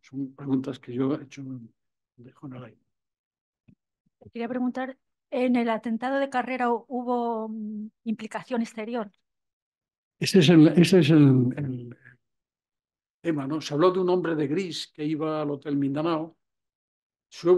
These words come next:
Speaker 1: se habló de un etarra que se llamaba, eh, a ver si me acuerdo del nombre, Cascazuri. Cascazuri era un hombre importante, como Ezquerra.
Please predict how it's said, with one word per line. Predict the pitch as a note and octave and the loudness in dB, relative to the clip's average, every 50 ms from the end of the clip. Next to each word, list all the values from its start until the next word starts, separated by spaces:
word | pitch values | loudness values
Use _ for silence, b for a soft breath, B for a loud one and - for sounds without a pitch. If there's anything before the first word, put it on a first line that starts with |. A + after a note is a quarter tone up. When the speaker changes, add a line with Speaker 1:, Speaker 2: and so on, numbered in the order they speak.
| F3+ D#3 | 2 0
Speaker 1:
se | - - - D3 D3 D3+ | -8 -6 -2 2 2 4
habló | D3 C#3+ C3 D#3+ F#3 F#3+ F#3 | 2 2 2 4 4 4 4
de | D#3+ C#3 C3 E3 E3 | 4 0 0 2 2
un | E3 F3+ F#3 F3 E3+ | 4 2 2 0 -2
etarra | D#3+ D#3+ - G3 F3+ E3 D#3+ E3+ E3 E3 E3 D#3+ - _ _ _ _ _ _ _ _ _ _ _ _ | -2 -4 -6 -8 -8 -8 -6 -6 -6 -6 -8 -10 -12 _ _ _ _ _ _ _ _ _ _ _ _
que | - C#3 | -20 -16
se | - - D3 | -8 -4 -2
llamaba, | C#3+ D3 D3 E3 E3+ E3+ E3+ E3+ E3+ E3+ - - _ _ _ _ _ _ _ _ _ _ _ _ _ _ _ _ _ _ _ _ _ - | 0 0 0 0 2 2 2 2 0 -2 -4 -8 _ _ _ _ _ _ _ _ _ _ _ _ _ _ _ _ _ _ _ _ _ -14
eh, | C#3+ D3 C#3+ C#3 C3+ C3+ C3+ C3 C3 B2+ B2+ B2 A#2+ B2+ A#2+ A#2+ - - _ _ - | -8 -4 -2 -2 -2 0 0 -2 -2 -4 -6 -8 -12 -14 -16 -18 -20 -20 _ _ -12
a | |
ver | D#3 D3+ | -10 -10
si | - B2 | -8 -6
me | D3+ D3+ | -6 -6
acuerdo | D3 - D#3 D3 C#3+ C#3 | -4 -4 -2 -2 0 0
del | C3+ C3 C3 | 0 -2 -2
nombre, | D3 D3 C#3 C#3+ C#3+ C#3+ D3 D3 _ _ _ _ _ _ _ _ _ _ _ _ _ _ _ _ _ | -2 -4 -4 -4 -6 -6 -6 -8 _ _ _ _ _ _ _ _ _ _ _ _ _ _ _ _ _
Cascazuri. | - C3+ - - C#3+ - - G#3 G3+ D#3+ D#3+ D#3 - _ _ _ _ _ _ _ _ _ _ _ | -12 -12 -10 -12 -14 -8 -4 -2 -2 -2 -2 -6 -8 _ _ _ _ _ _ _ _ _ _ _
Cascazuri | D3+ D3 - F3 D3 - G#3 G3+ G3+ G3+ | -20 -14 -12 -12 -8 -4 -2 0 2 2
era | G3 F#3+ | 2 2
un | G3 | 2
hombre | G3 F3+ F3+ F#3 | 0 0 -2 -2
importante, | D#3+ - D#3 D3 - D#3+ C#3 A#2+ A2+ - C3+ C3 C#3 - _ _ _ _ _ | -2 -2 -6 -6 -4 -6 -6 -6 -8 -10 -10 -10 -10 -12 _ _ _ _ _
como | - C#3 C#3 C3 | -10 -8 -8 -8
Ezquerra. | - - - D#3 - A#2 A#2 | -8 -6 -4 -4 -4 -6 -8